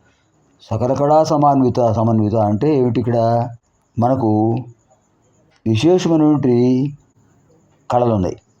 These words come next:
పంచకోశాలు పంచకళాత్మికాలే.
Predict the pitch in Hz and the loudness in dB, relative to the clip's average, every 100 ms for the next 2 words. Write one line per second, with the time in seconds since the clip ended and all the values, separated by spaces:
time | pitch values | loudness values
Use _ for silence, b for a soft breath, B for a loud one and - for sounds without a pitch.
0 | _ _ - 120 131 139 139 139 147 151 | _ _ -8 -4 -2 -2 -2 0 0 2
1 | 226 269 _ _ _ _ _ _ _ _ | 0 -2 _ _ _ _ _ _ _ _
2 | _ - 101 117 127 127 123 98 110 107 | _ -8 -4 -2 0 0 0 0 -2 -4